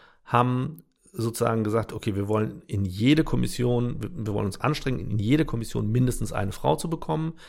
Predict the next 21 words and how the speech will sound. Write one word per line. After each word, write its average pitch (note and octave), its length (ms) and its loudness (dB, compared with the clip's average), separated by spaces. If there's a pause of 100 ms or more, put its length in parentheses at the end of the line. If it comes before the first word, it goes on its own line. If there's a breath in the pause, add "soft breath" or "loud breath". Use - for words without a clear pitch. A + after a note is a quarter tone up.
(200 loud breath)
Und A#2+ 160 2
es A2 80 0
ist A#2 120 0
uns G2+ 180 0
wichtiger, C3+ 680 4 (440 loud breath)
sozusagen A2+ 560 2 (140)
in A2 140 4
jeder B2 240 6
Kommission G#2 420 0
eine D3+ 260 4
zu C3+ 160 0
haben, C3 240 4
als A2+ 160 0
in A2 80 2
manchen A2 280 2
Kommissionen G2+ 540 2
drei F2 400 4 (440)
oder F2+ 80 -4
sowas, - 360 -14
ja. - 280 -8
Also G2 300 -2